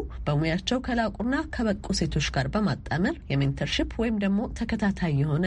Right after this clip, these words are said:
የምክክር አገልግሎት እንዲኖራቸው የሚያደርግ መርሃ ግብር መጀመሩን ይፋ አደረገ። ይህን የማማከር ሂደትም የፕሬዝዳንቷ ጽህፈት ቤት ከዓለም አቀፉ የትምህርት ተቋም ኢንተርናሽናል ኢንስቲትዩት ኦፍ ኤጁኬሽን ጋር በመሆን ስልጠናውን እያስኬደ ይገኛል።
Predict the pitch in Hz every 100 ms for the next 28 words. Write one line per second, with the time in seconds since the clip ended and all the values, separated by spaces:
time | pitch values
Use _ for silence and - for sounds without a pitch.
0 | 196 196 202 180 165 - 170 - 180 170
1 | 131 131 127 131 - 196 139 131 120 135
2 | - 160 190 143 127 - - 160 170 147
3 | 127 202 294 - - - - 269 254 214
4 | 156 180 240 202 - 165 131 123 151 147
5 | - - - 175 226 262 233 190 151 139
6 | 151 139 175 143 - 320 226 233 185 143
7 | - 131 131 139 - 208 196 - 311 339
8 | - - - - 131 160 175 - 202 294
9 | 320 - 196 160 139 - 185 151 208 269
10 | - 208 190 143 139 - 196 208 233 233
11 | - 214 226 202 - 151 - 160 - 143
12 | - 135 135 139 190 185 262 - - -
13 | - 139 165 202 202 190 143 - 143 131
14 | 127 143 160 143